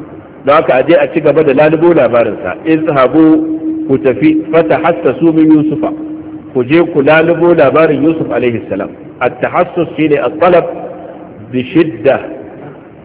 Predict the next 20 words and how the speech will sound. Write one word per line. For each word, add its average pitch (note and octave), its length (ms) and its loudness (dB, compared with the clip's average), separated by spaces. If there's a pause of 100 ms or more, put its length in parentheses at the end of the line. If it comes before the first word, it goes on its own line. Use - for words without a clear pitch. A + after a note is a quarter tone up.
At-tala-, D#3+ 560 0
at-, C3 180 -4
at-, C3+ 300 -2
at-tatallubu D#3+ 800 0
lish-shay'i D3+ 520 0
wa C#3 80 2
at-ta'arrufu D3 520 0
alayhi D3+ 340 4
bi B2 140 -2
shidda. A#2 320 -4 (760)
Kayi B2+ 280 2
ta E3 100 4
neman F3 480 4
shi, D#3+ 160 2
kayi D#3 180 2
amfani D#3+ 440 0
da D3+ 80 4
dukkan F3 360 0
hawas C3+ 340 2
ɗinka. A#2+ 280 -6